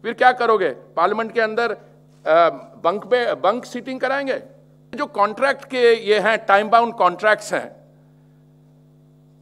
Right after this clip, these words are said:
मान लीजिए ये सोशल एक्टिविस्ट जो हैं, जिन्होंने ये, अ, दिल्ली हाई कोर्ट को, अ, पिटीशन किया, अगर इनकी बात मानी जाती है और काम रुक जाता है, तो क्या कॉन्ट्रैक्टर जो है,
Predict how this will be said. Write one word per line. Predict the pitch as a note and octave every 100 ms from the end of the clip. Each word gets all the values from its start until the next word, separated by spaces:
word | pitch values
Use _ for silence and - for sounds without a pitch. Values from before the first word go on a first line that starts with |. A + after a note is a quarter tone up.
| _ _ _ -
मान | A3 B3+
लीजिए | C#4 C#4 C#4
ये | B3 - G3+ A#3+
सोशल | - G#3+ A3 B3+
एक्टिविस्ट | A3 G3+ - A#3+ A#3 -
जो | A3+
हैं, | G#3+ G#3 D3 - C3+
जिन्होंने | E3 G3 G#3+
ये, | G#3 G#3 G#3
अ, | G#3 - _ D#3 D3+ C#3+
दिल्ली | D3 D3+ F#3+
हाई | G3 F#3
कोर्ट | F#3 G3 F#3+
को, | - F#3+ F#3 F3+ - -
अ, | D3 C3+
पिटीशन | C3 D#3 D#3 F3+ G#3
किया, | G3+ G3+ C#3+ B2 - - _ _ _ -
अगर | F#3+ A#3
इनकी | A#3 B3+
बात | A3 A#3+
मानी | F#3+ F#3 A3+
जाती | A#3 G#3 G#3 F#3+
है | C3+ B2+ - - _ _ _ -
और | G3+
काम | G#3 A#3 G#3+
रुक | A3
जाता | G#3 G#3 F#3 C#3
है, | B2+ - - _ _ _ _ _ _
तो | G#3+
क्या | G#3+ C4+
कॉन्ट्रैक्टर | C4+ A3 G3 F#3+ G3 - C4+
जो | B3+ G#3+
है, | F#3 C#3+ - -